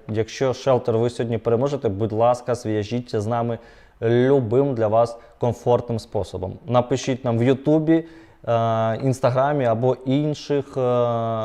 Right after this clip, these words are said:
або інших соціальних месенджерах, де вам буде зручно. А сьогодні ми визначили переможця, це Шелдер, якщо я правильно читаю,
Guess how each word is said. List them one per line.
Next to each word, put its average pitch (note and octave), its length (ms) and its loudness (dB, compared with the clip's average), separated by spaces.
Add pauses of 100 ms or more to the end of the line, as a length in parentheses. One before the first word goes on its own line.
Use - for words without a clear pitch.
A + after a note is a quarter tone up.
(400)
або A2+ 300 -2
інших C#3 540 -2 (220)
соціальних C3 600 2
месенджерах, C3+ 560 -2
де A2+ 200 2
вам B2 340 2
буде A2+ 240 2
зручно. G2+ 400 -4 (400)
А B2 120 0
сьогодні D3+ 960 4
ми C3+ 120 2
визначили C3+ 560 4
переможця, C3 600 0
це A#2+ 300 -2
Шелдер, F3 560 2 (260)
якщо C3+ 240 -2
я C3+ 80 2
правильно B2+ 420 0
читаю, A#2 420 2